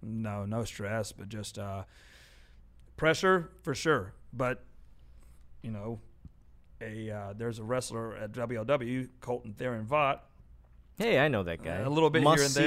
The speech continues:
Speaker 1: there.
Speaker 2: see
Speaker 1: Must see
Speaker 2: T V.
Speaker 1: T V. You know, he, he oftentimes says on shows, I, at events, and during training, you know, "Pressure creates diamonds."
Speaker 2: Uh-huh.
Speaker 1: Looking at the diamond in the rough.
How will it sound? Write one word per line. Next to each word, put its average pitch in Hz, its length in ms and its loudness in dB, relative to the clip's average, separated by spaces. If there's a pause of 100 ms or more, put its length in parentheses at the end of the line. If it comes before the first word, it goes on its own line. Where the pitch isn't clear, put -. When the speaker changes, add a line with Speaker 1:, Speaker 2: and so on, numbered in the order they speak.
(100)
Speaker 1:
there. - 60 -8
Speaker 2:
see - 120 -2
Speaker 1:
Must 151 180 4
see 165 220 4
Speaker 2:
T - 0 -
V. - 20 0
Speaker 1:
T 156 140 2
V. 156 260 2 (600)
You 139 80 -4
know, 147 180 6
he, 147 300 2
he 147 180 2
oftentimes 143 640 2
says 143 400 4 (500)
on 135 220 8
shows, 147 580 6
I, 135 260 0
at 143 160 0
events, 147 500 6 (100)
and 151 260 0
during 151 240 6
training, 160 380 4
you 120 40 0
know, 135 200 -2
"Pressure 143 360 -2
creates 143 380 0
diamonds." 113 640 -4 (100)
Speaker 2:
Uh-huh. 85 300 -14 (920)
Speaker 1:
Looking 120 240 -6
at 120 120 -4
the 120 60 -2
diamond 123 360 0
in 117 80 -2
the 113 80 -2
rough. 95 400 -8